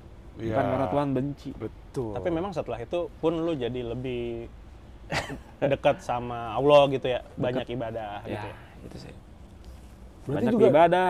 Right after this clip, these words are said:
Speaker 2: banyak bantu.
Speaker 1: Abang,
Speaker 2: Sama lah.
Speaker 1: sorry,
Speaker 2: Iya.
Speaker 1: Bang. Empok abang tahu nih. Terus
Speaker 2: Hmm.
Speaker 1: empok abang juga nggak ngomong ke keluarga. Abang pesanin ke empok abang gitu?
Speaker 2: Yes, karena waktu itu masih ada nyokap.
Speaker 1: Oh,
Speaker 3: Apa
Speaker 1: iya, iya,
Speaker 3: jadinya
Speaker 1: iya,
Speaker 3: nyokap nih
Speaker 1: iya,
Speaker 3: kalau
Speaker 1: iya,
Speaker 3: sampai
Speaker 1: iya,
Speaker 3: tahu
Speaker 1: iya,
Speaker 3: gitu
Speaker 1: iya,
Speaker 3: kan?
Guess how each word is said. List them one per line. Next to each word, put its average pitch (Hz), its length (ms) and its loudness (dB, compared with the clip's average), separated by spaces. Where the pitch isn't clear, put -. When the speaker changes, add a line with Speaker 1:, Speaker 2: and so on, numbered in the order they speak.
Speaker 2:
banyak 131 240 -2
bantu. 123 420 -2
Speaker 1:
Abang, 175 320 8
Speaker 2:
Sama 135 320 -4
lah. - 160 -14
Speaker 1:
sorry, 180 240 2
Speaker 2:
Iya. 156 80 6
Speaker 1:
Bang. 123 60 0
Empok 170 240 6
abang 240 220 10
tahu 165 240 8
nih. 180 120 4
Terus 170 180 2
Speaker 2:
Hmm. 233 160 -2
Speaker 1:
empok 208 160 8
abang 202 220 10
juga 262 180 6
nggak 185 180 6
ngomong 175 240 8
ke 170 120 4
keluarga. 269 340 10
Abang 208 200 8
pesanin 220 320 8
ke 196 120 8
empok 175 180 8
abang 196 220 10
gitu? 190 120 2
Speaker 2:
Yes, 160 200 4
karena 147 580 -2
waktu 131 400 -6
itu - 140 -10
masih 151 260 -8
ada 120 160 -4
nyokap. 117 400 -8
Speaker 1:
Oh, 123 580 -6
Speaker 3:
Apa 117 80 -2
Speaker 1:
iya, 123 80 0
iya, 135 160 2
Speaker 3:
jadinya 180 300 4
Speaker 1:
iya, 202 80 2
Speaker 3:
nyokap - 160 2
nih - 80 0
Speaker 1:
iya, 113 80 0
Speaker 3:
kalau 117 120 2
Speaker 1:
iya, 113 60 2
Speaker 3:
sampai 110 140 0
Speaker 1:
iya, 113 100 0
Speaker 3:
tahu 123 140 6
Speaker 1:
iya, 135 100 4
Speaker 3:
gitu 156 160 4
Speaker 1:
iya, 113 60 2
Speaker 3:
kan? 113 80 0